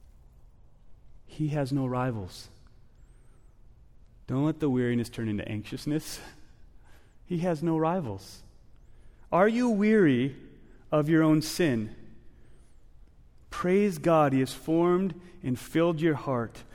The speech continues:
to walk away from sin and towards him. Are you weary of the poor job that man is doing ruling in politics, or the poor job you're doing in ruling your own life? Submit to his rule and delight in it again.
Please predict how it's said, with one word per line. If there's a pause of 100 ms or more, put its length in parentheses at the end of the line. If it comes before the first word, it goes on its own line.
(180)
to
walk
away
from
sin
and
towards
him. (920)
Are
you
weary (600)
of
the
poor
job
that
man
is
doing
ruling (260)
in
politics,
or
the
poor
job
you're
doing
in
ruling
your
own
life? (1500)
Submit
to
his
rule
and
delight
in
it
again.